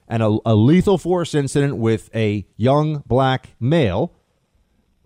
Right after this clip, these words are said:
there is the heightened prospect immediately of riots and looting.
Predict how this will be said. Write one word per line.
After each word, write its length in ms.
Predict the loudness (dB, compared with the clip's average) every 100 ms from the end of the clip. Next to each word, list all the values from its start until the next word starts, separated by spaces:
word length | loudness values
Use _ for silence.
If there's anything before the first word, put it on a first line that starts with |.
| _
there 380 | -10 -2 0 2
is 160 | 0 -2
the 340 | -4 -4 -6 -8
heightened 520 | -2 0 0 -2 -4
prospect 680 | -2 -2 -4 -4 -4 -4 -4
immediately 800 | -2 -2 0 2 0 -4 -12 -16 _ -20 _ _
of 160 | -12 -8
riots 640 | -4 -2 0 0 -4 -12 _ _ _ _ -4
and 180 | 0
looting. 420 | 2 0 0 -6